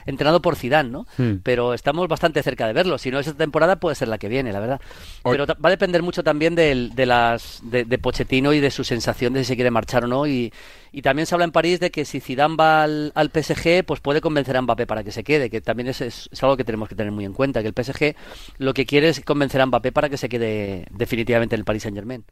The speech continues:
Speaker 2: Esa sería buena noticia para los rivales del Real Madrid. Y acabo que no tengo mucho tiempo. Julio, ¿qué tienes para tu mundo Maldini en los próximos días?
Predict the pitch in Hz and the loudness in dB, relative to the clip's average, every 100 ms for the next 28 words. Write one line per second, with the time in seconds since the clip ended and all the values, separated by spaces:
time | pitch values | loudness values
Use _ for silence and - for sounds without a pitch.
0 | _ 131 120 143 135 127 131 131 139 135 | _ 2 4 4 4 4 4 4 2 2
1 | 120 135 139 127 131 127 123 127 120 127 | 2 2 2 4 4 4 4 4 6 6
2 | 117 127 123 123 123 120 139 131 120 143 | 6 4 4 2 2 2 2 0 4 4
3 | 175 170 165 165 165 165 160 147 143 151 | 4 2 0 -2 -2 2 4 6 6 4
4 | 151 185 185 - 160 170 185 143 147 160 | 4 2 2 2 4 4 4 2 2 2
5 | 165 156 170 160 156 151 143 160 160 156 | 0 2 4 6 6 4 2 2 2 6
6 | 151 147 151 139 156 156 151 147 - 143 | 6 6 4 6 4 4 2 2 0 0
7 | 165 151 151 143 190 123 90 | 0 0 2 4 4 2 -4